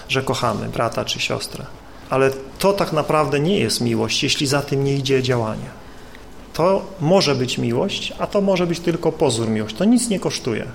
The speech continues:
Przynajmniej wielu. Niektórym ciężko nawet to przez usta nie chce przejść.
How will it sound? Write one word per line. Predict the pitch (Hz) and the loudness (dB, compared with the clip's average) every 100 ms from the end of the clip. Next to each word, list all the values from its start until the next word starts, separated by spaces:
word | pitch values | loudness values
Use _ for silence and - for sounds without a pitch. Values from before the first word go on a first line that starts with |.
| - - - - - - - | -16 -20 -20 -20 -20 -20 -12
Przynajmniej | - 170 156 151 | -2 2 2 2
wielu. | 151 156 110 | 2 4 4
Niektórym | 139 - 160 156 | 0 0 0 2
ciężko | 165 151 - | 2 0 0
nawet | 139 135 135 | 0 0 2
to | 135 120 - | 0 0 -4
przez | - 131 - | -2 0 0
usta | 147 - | -2 0
nie | 117 | 0
chce | 110 - | -2 -4
przejść. | - - 123 - - | -4 -4 -4 -4 -6